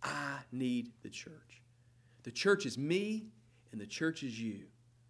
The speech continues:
And God's best for that is when we are doing it together.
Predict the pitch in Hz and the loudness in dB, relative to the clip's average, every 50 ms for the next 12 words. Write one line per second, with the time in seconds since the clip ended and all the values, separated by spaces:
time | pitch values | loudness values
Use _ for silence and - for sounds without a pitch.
0 | - - _ _ - - - - 117 117 117 156 160 165 139 120 117 120 180 190 | -20 -20 _ _ -20 -20 -16 -14 -10 -4 0 2 2 2 2 0 0 4 4 4
1 | 202 190 - - - 123 113 107 107 107 104 - - - - - - - - - | 6 4 -2 -2 -2 -4 -2 -2 -2 -4 -6 -8 -14 -20 -20 -20 -20 -18 -12 -12
2 | 117 110 110 107 101 104 107 113 135 147 156 160 160 160 156 151 143 - - - | -10 -6 -6 -6 -6 -4 -2 2 2 4 4 4 4 2 2 2 0 -4 -6 -12
3 | 110 104 101 98 98 113 120 123 123 123 123 123 120 113 - - - - - - | -12 -12 -12 -10 -6 -4 -2 -2 -2 -2 -2 -2 -4 -6 -8 -12 -16 -16 -20 -20
4 | - - - - - - 120 104 - - 104 95 90 80 - - | -20 -20 -20 -16 -14 -14 -14 -12 -10 -8 -8 -8 -8 -12 -16 -20